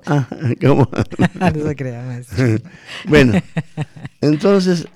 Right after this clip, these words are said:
Speaker 1: este, sí estamos aquí ahorita
Speaker 2: Sí,
Speaker 1: en
Speaker 2: claro,
Speaker 1: bueno,
Speaker 2: maestro, estoy bromeando.
Speaker 1: en, en, en,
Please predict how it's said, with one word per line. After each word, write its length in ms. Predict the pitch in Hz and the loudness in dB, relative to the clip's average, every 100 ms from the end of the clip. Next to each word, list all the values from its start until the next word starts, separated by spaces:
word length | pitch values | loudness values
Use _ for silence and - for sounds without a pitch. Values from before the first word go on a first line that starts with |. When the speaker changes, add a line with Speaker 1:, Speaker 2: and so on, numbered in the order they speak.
| - | -6
Speaker 1:
este, 320 | 123 - 127 | -4 -2 -4
sí 120 | - | -2
estamos 460 | 156 190 180 143 135 | -4 -4 -4 -4 -6
aquí 360 | 113 156 170 | -8 -8 -8
ahorita 400 | 160 147 151 - | -8 -10 -12 -10
Speaker 2:
Sí, 80 | 123 | -8
Speaker 1:
en 80 | 117 | -4
Speaker 2:
claro, 320 | 143 143 160 160 | -2 -2 0 2
Speaker 1:
bueno, 100 | 120 | 2
Speaker 2:
maestro, 180 | 110 | 0
estoy 180 | 156 156 | -2 -4
bromeando. 340 | 156 170 175 151 - | -2 0 2 2 2
Speaker 1:
en, 140 | 151 131 | 2 2
en, 140 | 143 135 | 2 -2
en, 180 | - | -2